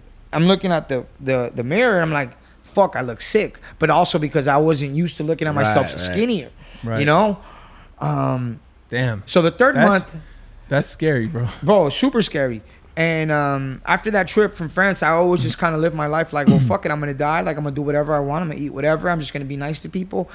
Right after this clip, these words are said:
Speaker 1: And when I go, uh, let me be, let me being a nice person be my legacy and, and just a good person." Um, and then, um, yeah, the third month,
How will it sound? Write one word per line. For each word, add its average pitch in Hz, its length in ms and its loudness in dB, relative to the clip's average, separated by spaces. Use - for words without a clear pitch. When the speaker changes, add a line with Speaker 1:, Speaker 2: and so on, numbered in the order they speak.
Speaker 1:
And 127 120 -6
when 135 100 -4
I 135 100 -4
go, 180 420 2
uh, 127 340 2
let 156 220 -2
me 175 120 -2
be, 165 360 -4
let 156 220 0
me 165 140 -2
being 151 240 -2
a 139 40 0
nice 147 220 -2
person 156 300 -4
be 143 80 -6
my 139 140 -6
legacy 135 560 -6
and, 117 160 -12
and 123 180 -10
just 131 180 -12
a 131 40 -10
good 131 160 -8
person." 156 400 -6
Um, 110 640 -6
and 135 260 -2
then, 131 220 -2
um, 107 720 -6
yeah, 151 160 2
the 135 100 -4
third 220 280 0
month, 165 340 -2